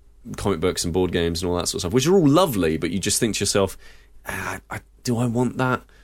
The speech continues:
framed picture of, uh,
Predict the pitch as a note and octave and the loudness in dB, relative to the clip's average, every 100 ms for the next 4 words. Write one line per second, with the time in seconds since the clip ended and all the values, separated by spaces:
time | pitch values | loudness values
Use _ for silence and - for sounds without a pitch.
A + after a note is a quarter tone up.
0 | - - - - - C3 C3+ C#3 C3+ - | -20 -20 -16 -6 0 2 4 2 2 -2
1 | - - - - - C#3 - - C#3+ C#3 | -4 -18 -20 -20 -6 -6 -2 0 4 4
2 | C#3 C3+ - - - - - _ - - | 4 0 -6 -10 -14 -20 -20 _ -20 -14
3 | - B2+ B2+ B2+ | -2 2 4 2